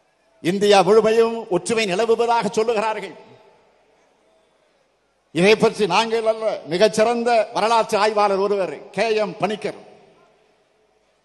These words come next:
இதை பற்றி சொல்லி என்ன எழுதினார் தெரியுமா?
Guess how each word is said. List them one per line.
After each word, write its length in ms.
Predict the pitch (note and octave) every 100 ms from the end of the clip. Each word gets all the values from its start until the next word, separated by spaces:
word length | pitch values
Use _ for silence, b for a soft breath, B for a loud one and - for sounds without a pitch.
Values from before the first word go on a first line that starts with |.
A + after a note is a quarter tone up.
| _ _ _ _ -
இதை 200 | E3+ G3
பற்றி 460 | G3 G3 B3+ B3+
சொல்லி 560 | A#3 - A3+ A3+ G#3 F3 D#3
என்ன 220 | F#3+ A#3
எழுதினார் 420 | G#3 G#3+ G#3 F#3+
தெரியுமா? 600 | F#3 F3 F3 A#3+ B3 D#3